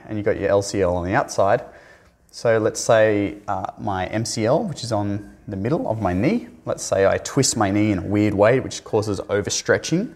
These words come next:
okay, because it shouldn't be stretched that way. Or let's say I'm in a tackle in rugby league and someone hits me from the outside and my knee caves that way, and that M C L sort of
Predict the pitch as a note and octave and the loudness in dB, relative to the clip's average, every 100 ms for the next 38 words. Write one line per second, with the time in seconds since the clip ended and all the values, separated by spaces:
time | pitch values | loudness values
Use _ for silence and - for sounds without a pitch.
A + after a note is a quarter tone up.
0 | - G2+ F2+ F#2+ G2 - - G2 E2 - | -10 -8 -6 -6 -6 -6 -6 -6 -6 -2
1 | D#3+ E3 - F2 F2+ A2 - - - A#2 | 0 0 0 -2 0 -2 -4 -14 0 2
2 | G#2 - G#2+ G#2 - - C3 - A2 G2+ | 2 2 2 2 -2 2 2 4 2 2
3 | G2+ F#2+ G2 G#2 G#2+ G#2 G2+ A2 G#2+ - | 2 2 4 4 4 2 2 2 0 -2
4 | - B2+ G#2+ G2 G2+ A2+ - A2 G2 F#2+ | -2 -2 -2 0 2 2 2 2 2 0
5 | G2+ G#2 - G#2+ A2 G#2 A2+ F#2+ F#2 A2+ | 0 -2 0 2 2 2 2 2 0 0
6 | - - - - G#2 - A#2 A2 - A2 | -8 -20 -18 -8 -6 -4 -4 -2 0 4
7 | G#2 G2+ - G2+ F#2+ | 4 4 0 -2 -2